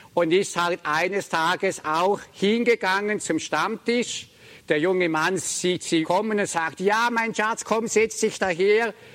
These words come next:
Er spendiert ihr grad einen, einen großen Schnaps. Die junge Frau weiß nicht, was das ist, und sie trinkt ihn in einem Ding runter.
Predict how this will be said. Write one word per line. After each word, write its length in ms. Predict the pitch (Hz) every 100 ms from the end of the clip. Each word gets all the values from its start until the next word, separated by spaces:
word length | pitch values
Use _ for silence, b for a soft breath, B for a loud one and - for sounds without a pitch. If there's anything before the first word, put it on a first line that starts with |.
| B
Er 460 | - 156 160 151 135 -
spendiert 720 | - - 180 175 156 220 220 -
ihr 120 | 185
grad 380 | - 170 202 214
einen, 420 | 185 180 170 160
einen 340 | 165 156 160
großen 520 | 151 185 220 - 190 180
Schnaps. 520 | - 175 208 - - -
Die 60 |
junge 260 | 131 156 160
Frau 320 | - 151 147
weiß 280 | 147 156 -
nicht, 220 | 175 160
was 200 | 156 156
das 200 | - 156
ist, 160 | 170 160
und 180 | 196 170
sie 240 | - 190
trinkt 720 | - 160 147 214 254 262 -
ihn 180 | 240 240
in 160 | 226 208
einem 340 | 196 208 214
Ding 240 | 196 202 190
runter. 540 | 175 214 240 240 226